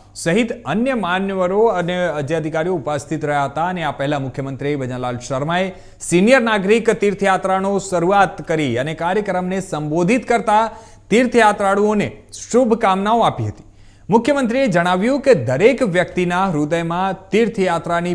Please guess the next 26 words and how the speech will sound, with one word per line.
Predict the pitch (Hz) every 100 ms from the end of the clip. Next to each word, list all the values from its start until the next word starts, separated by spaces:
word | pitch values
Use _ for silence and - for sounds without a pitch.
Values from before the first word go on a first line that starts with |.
| 123
ભાવના | 139 165 180 127
હોય | 107 -
છે | - - - - -
અને | 113 123
સરકાર | - 135 - 185 160 - - - -
તમામ | 143 175 254 269
લોકોનું | 233 202 208 220
ધ્યાન | 156 170 208
રાખીને | 190 175 175 180 226 208
આ | 180 151 -
તીર્થયાત્રા | 214 240 220 214 214 220
યોજી | 220 208 175 214
રહી | 196 170
છે. | - - - - - - -
મુખ્યમંત્રી | 214 277 277 262 269
ભજનલાલ | 202 220 233 226
શર્માએ | 185 180 214 220
કહ્યું | 214 170 190 185 - - -
કે | 202 - 175
આ | 214 - 156
આઠ | 254 285
દિવસીય | 214 208 190 - 175 208
યાત્રા | 165 151 170 202 180
રામેશ્વરમ | 147 160 165 220 226 226 208 -
અને | 220 185
મદુરાઈના | 123 127 131 151 175 240 214